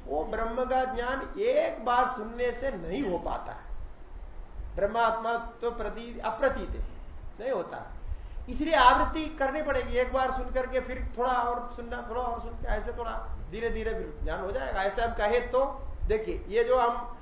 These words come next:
सोच रहे हैं ना, जिसका उत्तर आप सोचेंगे इस प्रकार होगा, वही उत्तर भाष्यकार ने पूर्व पक्ष में रख दिया, मतलब पूर्व पक्ष उत्तर देगा इसका। आप कहते हैं एक बार सुनने से नहीं होता है, इसलिए हमें बार बार सुनना पड़ेगा और बार बार सुनने से अभ्युपगम हो जाएगा,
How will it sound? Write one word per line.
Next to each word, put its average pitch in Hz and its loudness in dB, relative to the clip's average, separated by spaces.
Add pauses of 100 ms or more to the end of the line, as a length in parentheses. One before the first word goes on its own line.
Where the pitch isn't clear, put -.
(200)
सोच 254 4
रहे 262 6
हैं 247 4
ना, 285 4
जिसका 262 0
उत्तर 254 2
आप 247 6
सोचेंगे 247 0
इस 240 -2
प्रकार 254 6
होगा, 214 2 (480)
वही 269 8
उत्तर 269 4 (280)
भाष्यकार 247 2
ने 277 0
पूर्व 254 -2
पक्ष 262 0
में 202 -4
रख 151 -8
दिया, - -12
मतलब 226 0
पूर्व 262 0
पक्ष 277 -2
उत्तर 277 2
देगा 196 2
इसका। - -6 (1000)
आप 196 2
कहते 247 4
हैं 277 2
एक 262 8
बार 269 8
सुनने 262 4
से 294 2
नहीं 262 4
होता 247 8
है, 233 2 (100)
इसलिए 262 4
हमें 254 6
बार 247 8
बार 254 4
सुनना 254 0
पड़ेगा 254 4 (380)
और 247 2
बार 247 8
बार 254 6
सुनने 247 0
से 269 4 (420)
अभ्युपगम 254 2
हो 254 4
जाएगा, 277 4